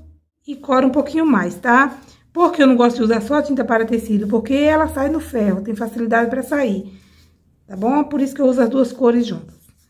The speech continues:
E a tinta para tecido é a cor que eu queria e quero pra usar aqui na minha orquídea. Então, combinei as duas cores pra chegar ao tom que eu quero.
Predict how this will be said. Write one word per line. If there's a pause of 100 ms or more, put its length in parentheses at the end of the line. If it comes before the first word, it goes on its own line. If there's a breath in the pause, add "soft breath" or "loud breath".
(340)
E
a
tinta
para
tecido
é
a
cor
que
eu
queria
e
quero
pra
usar
aqui
na
minha
orquídea.
Então, (680 loud breath)
combinei
as
duas
cores
pra
chegar
ao
tom
que
eu
quero.